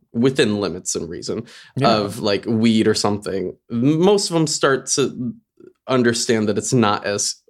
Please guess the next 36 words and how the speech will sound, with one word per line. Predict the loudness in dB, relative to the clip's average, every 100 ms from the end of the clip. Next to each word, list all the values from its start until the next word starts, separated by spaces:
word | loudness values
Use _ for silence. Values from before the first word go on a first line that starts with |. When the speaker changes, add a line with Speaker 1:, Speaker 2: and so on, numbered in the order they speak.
| -6
Speaker 1:
wild | 0 2 2 -2
and | -4
outrageous | -2 -4 -4 -6 -8
as | -8
people | -14 _ -12 -12
probably | -10 -14 -12 -10 -2
Speaker 2:
That | 0 0 -2
was | -6 -8 -12 -2
Speaker 1:
are | 2
Speaker 2:
my |
Speaker 1:
told. | 4 4 2
Speaker 2:
experience. | -4 -2 0 2 2 0 -2 -6 -18 _ _ _ _ -4
I | 2
Speaker 1:
So. |
Speaker 2:
thought | 4 4
I | 2
was | 0
gonna | 0 -2 -2
smoke | -2 -2 -2 -2
a | 0
weed | 0 2 4 4
and | 2
murder | 2 2 0 0
someone. | 0 0 -2 -2 -4 -4 -6 -8 _ -20 -20 -20 -2
Speaker 1:
But | 2
also, | 4 4
you | 4 6
don't | 6 6
need | 6
to | 4
tell | 2 2
them | 4 4
anything. | 4 2 0 0
Like, | 0 2
if | 0 0
it, | 0 0